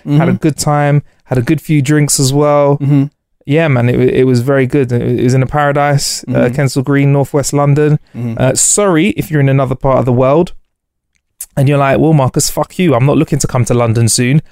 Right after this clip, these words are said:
Speaker 1: Maybe you should try it out. Or maybe I should just tell you about something else that we've been, uh, killing some time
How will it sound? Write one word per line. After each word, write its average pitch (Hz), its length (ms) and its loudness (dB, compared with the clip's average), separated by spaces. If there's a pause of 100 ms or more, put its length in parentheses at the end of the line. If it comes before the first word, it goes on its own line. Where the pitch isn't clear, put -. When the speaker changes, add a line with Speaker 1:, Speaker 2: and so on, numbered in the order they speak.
(160)
Speaker 1:
Maybe 190 320 2
you 185 40 4
should - 160 -6
try 156 220 0
it 143 60 0
out. 123 260 0 (160)
Or 247 120 0
maybe 170 520 2 (280)
I 147 60 -2
should 135 180 -2
just - 140 -6
tell 151 140 0
you 135 120 2
about 127 320 0 (100)
something 143 460 0
else - 580 -6 (520)
that 120 120 -8
we've 117 200 -2
been, 113 200 0
uh, 113 220 0 (320)
killing 135 280 0
some 131 200 0
time 131 440 0